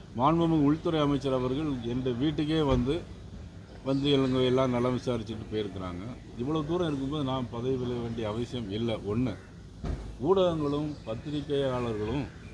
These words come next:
இந்த மாதிரி பத்திரிகை தர்மத்தை காப்பாத்தணும். இந்த ஜூனியர் நிபுணனுக்கு நான் வந்து என்னுடைய, அஹ், வருத்தத்தை தெரிவித்துக் கொள்கிறேன்.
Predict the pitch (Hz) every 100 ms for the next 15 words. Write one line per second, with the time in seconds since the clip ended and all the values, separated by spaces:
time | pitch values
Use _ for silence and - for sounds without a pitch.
0 | - 107 104 120 135 110 120 - 202 180
1 | 147 135 131 117 - 135 - 117 123 113
2 | 90 82 - - - - - - 104 98
3 | 147 170 156 143 135 131 120 165 131 117
4 | 113 120 123 110 110 107 98 92 - -
5 | - - - - - - 104 101 98 92
6 | 90 90 131 156 160 139 139 117 110 104
7 | 98 95 95 120